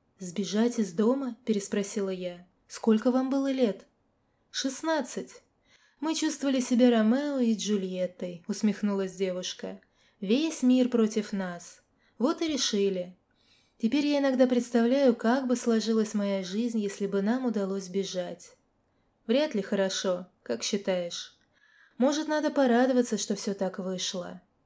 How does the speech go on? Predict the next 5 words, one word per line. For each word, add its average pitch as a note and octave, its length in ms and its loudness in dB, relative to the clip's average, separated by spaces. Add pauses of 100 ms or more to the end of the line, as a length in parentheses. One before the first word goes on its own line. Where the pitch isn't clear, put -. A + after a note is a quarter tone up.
(580)
Она C4 340 2
зло A3+ 260 6
рассмеялась, G#3 800 0
покачала G3 560 -2
головой. F#3 680 -4